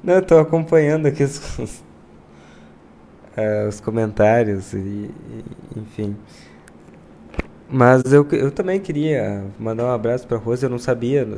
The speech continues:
que ela tinha tido alta, tô sabendo agora por ti. É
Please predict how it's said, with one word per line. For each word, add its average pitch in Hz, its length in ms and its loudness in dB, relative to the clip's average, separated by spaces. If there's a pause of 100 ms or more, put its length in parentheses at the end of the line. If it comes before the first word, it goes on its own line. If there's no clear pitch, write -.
que - 60 -4
ela 110 160 0
tinha 110 200 -10
tido 110 300 -4
alta, 107 380 -4
tô 104 160 -8
sabendo 107 400 -4
agora 110 340 0
por 113 220 -10
ti. 120 320 -6 (800)
É 104 180 -4